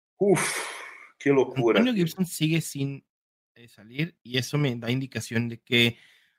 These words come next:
Speaker 2: la gente, a pesar de las noticias de Brian Robinson, sigue sin confiar en el running back de Washington. Pero bueno, vamos a ver.
Speaker 1: Sí.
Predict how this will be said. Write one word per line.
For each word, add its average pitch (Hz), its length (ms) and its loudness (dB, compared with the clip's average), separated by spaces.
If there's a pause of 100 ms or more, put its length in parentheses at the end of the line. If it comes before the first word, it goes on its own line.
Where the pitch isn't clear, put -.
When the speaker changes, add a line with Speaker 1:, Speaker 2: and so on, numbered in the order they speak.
Speaker 2:
la 127 200 4
gente, 147 360 2
a 127 120 2
pesar 147 340 2
de 170 60 4
las 147 120 4
noticias 135 460 -4
de 123 100 -2
Brian 120 360 -2
Robinson, 208 600 2 (480)
sigue 139 440 0
sin 123 160 -8
confiar 110 540 -4 (300)
en 107 160 -4
el 98 80 -8
running 104 260 -2
back 95 200 -8
de 92 80 -18
Washington. - 580 -12
Pero 95 160 -20
bueno, - 160 -20 (240)
vamos 101 320 -14
a - 40 -8
ver. - 320 -4
Speaker 1:
Sí. - 80 -20